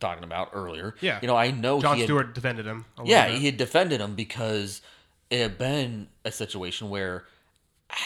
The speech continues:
Speaker 1: I think it was Joe Rogan was saying something that was, like, anti-vax, like, an anti-vax spouting point. Um, and the guest, I don't remember which guest it was specifically,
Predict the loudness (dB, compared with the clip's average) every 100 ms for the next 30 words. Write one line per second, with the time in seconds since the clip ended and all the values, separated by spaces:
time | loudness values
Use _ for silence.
0 | -6 -8 -8 -6 -2 0 -2 0 0 0
1 | -2 -4 -6 -8 -10 -12 -6 -2 -2 -2
2 | -6 -6 -4 -4 -6 -6 -8 -6 -4 -4
3 | -4 -8 -8 -8 -10 -8 -6 -6 -6 -8
4 | -6 -6 -6 -2 -2 -2 -4 -10 -12 -12
5 | -16 _ -20 _ _ _ -2 -2 -2 -4
6 | -8 -16 -20 _ _ _ _ _ _ -6
7 | -6 -6 -2 -2 -2 -6 -4 -4 -4 -4
8 | -4 -6 -6 -6 -8 -8 -12 -10 -10 -10
9 | -10 -8 -10 -12 -14